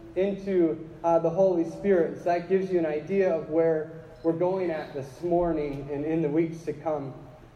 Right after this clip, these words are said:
And so throughout this series, we've looked at Jesus'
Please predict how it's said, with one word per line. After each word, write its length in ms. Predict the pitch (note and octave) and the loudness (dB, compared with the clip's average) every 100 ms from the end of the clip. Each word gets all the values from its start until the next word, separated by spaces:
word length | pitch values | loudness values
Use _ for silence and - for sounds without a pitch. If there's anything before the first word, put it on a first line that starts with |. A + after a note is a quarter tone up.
| - | -10
And 80 | F#3 | -2
so 680 | G3+ A3 G#3 - - - - | 4 6 6 2 -6 -12 -4
throughout 360 | A3 A#3 A#3+ A#3 | 0 2 0 -2
this 120 | A3 - | -4 0
series, 360 | A3+ A3+ A#3 | 4 4 4
we've 180 | F#3+ F#3 | -2 0
looked 240 | G3+ A3 A3 | 2 2 0
at 180 | F#3 | -2
Jesus' 380 | E3+ G#3 F3+ E3 | -2 -4 -2 -6